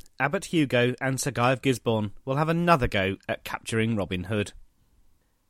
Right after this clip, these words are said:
If you're enjoying the podcast, then please go to the website w w w dot myth and history two dot podbean dot com. There,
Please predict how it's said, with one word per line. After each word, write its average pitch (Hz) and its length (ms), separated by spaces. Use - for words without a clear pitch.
If 208 140
you're 247 100
enjoying 156 380
the 160 60
podcast, 110 640
then 156 180
please 196 440
go 127 160
to 143 120
the 143 100
website 104 560
w 175 300
w 175 340
w 120 360
dot 113 340
myth 117 240
and 151 120
history 151 420
two 104 460
dot - 280
podbean 98 640
dot - 240
com. 101 340
There, 175 320